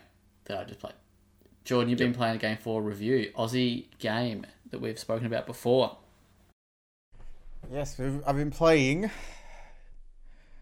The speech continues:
Speaker 3: Elden, Path of the Forgotten. I was trying to come up with a witty name there, but I couldn't.
Speaker 1: Yeah.
Speaker 3: Um,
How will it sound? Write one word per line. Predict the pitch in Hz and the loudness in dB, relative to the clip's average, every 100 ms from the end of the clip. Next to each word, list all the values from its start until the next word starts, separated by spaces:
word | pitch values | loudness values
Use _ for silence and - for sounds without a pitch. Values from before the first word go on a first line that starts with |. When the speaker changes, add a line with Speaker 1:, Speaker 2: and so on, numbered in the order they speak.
| - - - - - | -20 -20 -20 -12 4
Speaker 3:
Elden, | 143 160 113 104 | 6 6 2 0
Path | 120 120 123 | 2 2 2
of | 113 | -4
the | |
Forgotten. | 117 123 120 131 104 98 - - - | -2 2 2 2 0 -8 -2 -2 -2
I | 120 | -2
was | 117 | -2
trying | - 131 | 0 0
to | |
come | 120 123 | 2 0
up | 110 | 2
with | 117 | 2
a | |
witty | 107 107 104 | 2 0 2
name | 104 101 | 0 0
there, | 98 | -2
but | 92 | -2
I | 98 | -4
couldn't. | - 98 - - - - - - - - - | -6 -10 -12 -18 -20 -20 -20 -20 -20 -20 -20
Speaker 1:
Yeah. | - - - - - | -16 -14 -14 -18 -14
Speaker 3:
Um, | - | -6